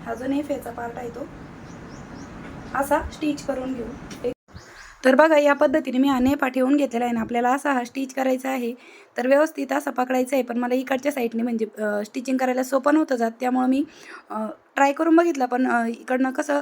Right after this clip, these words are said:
थोडंफार मागं पुढे होईल म्हटलं, त्यामुळे मी या साईडने, ह्याच पॅन्टच्या पायाला इकडच्या साईडने अशा पद्धतीने नेफा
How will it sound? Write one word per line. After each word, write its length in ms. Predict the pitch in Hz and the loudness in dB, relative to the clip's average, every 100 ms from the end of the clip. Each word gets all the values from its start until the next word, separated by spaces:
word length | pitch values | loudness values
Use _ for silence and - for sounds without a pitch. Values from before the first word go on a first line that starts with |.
| - | 0
थोडंफार 340 | 254 254 262 | -2 0 2
मागं 240 | 240 269 262 | 2 2 0
पुढे 180 | 269 262 | 0 0
होईल 240 | 240 247 | 2 2
म्हटलं, 280 | 254 226 220 | 0 -2 -4
त्यामुळे 300 | 240 247 262 | 0 0 2
मी 160 | 262 - | 0 0
या 180 | 269 302 | 0 2
साईडने, 420 | 277 240 254 262 | 0 0 2 2
ह्याच 280 | 247 277 - | 4 2 2
पॅन्टच्या 420 | 302 277 262 254 | 2 2 2 0
पायाला 380 | 247 240 233 302 - - - - | 0 0 0 -2 -6 -20 -14 -8
इकडच्या 380 | 269 285 277 | 0 0 2
साईडने 280 | 320 254 247 | 0 0 0
अशा 200 | 247 277 | -2 -2
पद्धतीने 460 | 233 247 254 247 233 | -4 -2 -2 0 -2
नेफा 300 | 240 254 | -2 -2